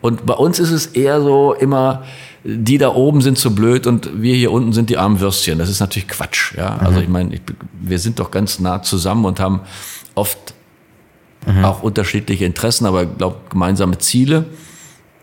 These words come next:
Speaker 1: Und wir müssen einfach gucken, dass wir diesen gesellschaftlichen Zusammenhalt, und
Speaker 2: Mhm.
Speaker 1: das ist wichtiger denn je bei diesen Veränderungsprozessen,
Speaker 2: Ja.
Speaker 1: dass uns das gelingt.
Speaker 2: Wir sind aber auch, wie du sagst, ähm, Kritikliebhaber.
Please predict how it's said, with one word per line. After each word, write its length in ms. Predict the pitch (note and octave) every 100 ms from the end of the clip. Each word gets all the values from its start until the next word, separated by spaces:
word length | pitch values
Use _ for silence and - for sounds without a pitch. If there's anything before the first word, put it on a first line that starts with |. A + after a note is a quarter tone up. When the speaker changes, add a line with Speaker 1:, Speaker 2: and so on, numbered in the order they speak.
| _ _ _ _ - -
Speaker 1:
Und 160 | F#2
wir 80 | F2+
müssen 220 | G2 G#2+
einfach 300 | D#2+ G2 F#2
gucken, 240 | - A#2+ G2+
dass 120 | F2+
wir 100 | F#2
diesen 220 | F2+ F2+
gesellschaftlichen 640 | F2+ F#2+ A#2 G#2+ - G2+ G2
Zusammenhalt, 540 | F#2 F#2+ G#2 F2 -
und 80 | F2
Speaker 2:
Mhm. 40 |
Speaker 1:
das 100 | F#2
ist 380 | F#2+ - - E2
wichtiger 360 | A#2+ - A#2 G2+
denn 180 | G2
je 200 | F#2 A2
bei 120 | F#2 E2+
diesen 220 | G#2 A2
Veränderungsprozessen, 840 | G#2 G2+ G2+ E2+ F2+ D#2+ E2+ G#2+
Speaker 2:
Ja. 120 | A2 - - -
Speaker 1:
dass 120 | F#2+
uns 80 | F2
das 160 | F#2+ -
gelingt. 340 | F2+ F2+ F2+ - _ _ -
Speaker 2:
Wir 80 | G#2
sind 160 | A#2+
aber 220 | G#2 A2+
auch, 140 | A2 -
wie 300 | D2+ F2 A2
du 140 | G#2+
sagst, 320 | G#2+ A2 - -
ähm, 360 | G2+ F#2+ F#2+ -
Kritikliebhaber. 1080 | - - A2 - - F#2 F#2 F2+ E2 D#2+ F2